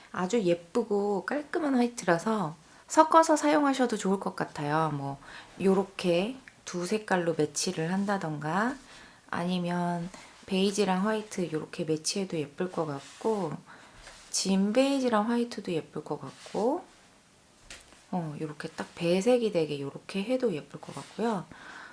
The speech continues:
완전 쨍한 파랑 블루 뭐 요런 걸라도 요렇게도 같이 떠도 너무 예쁠 것 같아요. 그래서 전체적으로 색상이 다 되게 예쁘게 나와서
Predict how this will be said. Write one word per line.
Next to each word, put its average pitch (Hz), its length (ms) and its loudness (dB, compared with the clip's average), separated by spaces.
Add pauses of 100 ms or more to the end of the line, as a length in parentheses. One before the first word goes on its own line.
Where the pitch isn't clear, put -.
(140)
완전 262 440 2
쨍한 285 420 -2
파랑 294 400 0
블루 190 380 0
뭐 156 140 2
요런 202 300 2
걸라도 160 800 -2 (800)
요렇게도 220 880 4
같이 175 340 -6
떠도 277 260 2
너무 156 280 -2
예쁠 139 340 -8
것 170 120 -2
같아요. 131 380 -10 (720)
그래서 185 160 -6
전체적으로 202 1300 2 (320)
색상이 220 800 0
다 170 160 -4
되게 180 320 -6
예쁘게 247 520 0
나와서 156 840 -2